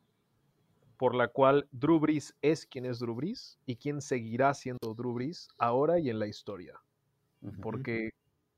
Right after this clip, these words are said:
Speaker 1: tirar cinco touchdowns y casi trescientas cincuenta yardas contra una de las mejores defensas de la liga,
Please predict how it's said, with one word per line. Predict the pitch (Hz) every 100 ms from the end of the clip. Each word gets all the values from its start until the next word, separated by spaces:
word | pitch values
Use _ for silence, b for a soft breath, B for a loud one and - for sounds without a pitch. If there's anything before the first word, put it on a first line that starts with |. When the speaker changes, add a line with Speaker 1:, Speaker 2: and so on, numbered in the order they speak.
| _
Speaker 1:
tirar | - 123 147
cinco | 135 156 139
touchdowns | 127 139 131 135 131 123 - _ -
y | 110
casi | 131 127
trescientas | 127 117 117 120 113
cincuenta | 110 113 110 110
yardas | 107 110 117 113 - _ _ _
contra | - 117 113 120
una | 127
de | 117
las | 107
mejores | 107 95 135 123
defensas | 113 110 113 104
de | 101
la | 95
liga, | 98 104 104 107